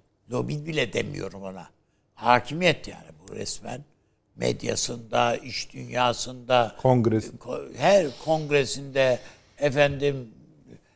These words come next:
Speaker 1: işte Hollywood'unda, bilmem nesinde, her bir şeyinde yani.
Speaker 2: Yani şunu
Speaker 1: Hakim-
Speaker 2: söylüyorsunuz, Amerika'yı bile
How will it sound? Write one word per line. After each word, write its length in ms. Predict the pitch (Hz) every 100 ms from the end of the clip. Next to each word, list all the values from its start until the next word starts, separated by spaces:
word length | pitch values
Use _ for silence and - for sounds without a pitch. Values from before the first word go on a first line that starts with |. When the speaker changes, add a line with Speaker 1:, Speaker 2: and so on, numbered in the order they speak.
| _ -
Speaker 1:
işte 380 | - 139 127 - 113 - 104
Hollywood'unda, 880 | 147 175 165 156 135 143 139 139 139
bilmem 300 | 165 151 143
nesinde, 260 | 127 156
her 160 | 170 160
bir 60 | 107
şeyinde 360 | - - -
yani. 320 | 117 127 113 - _ _ -
Speaker 2:
Yani 120 | 131
şunu 80 | 143
Speaker 1:
Hakim- 120 | 147
Speaker 2:
söylüyorsunuz, 340 | 196 147 127 120
Amerika'yı 560 | 135 151 180 180 180 147
bile 360 | 135 117 101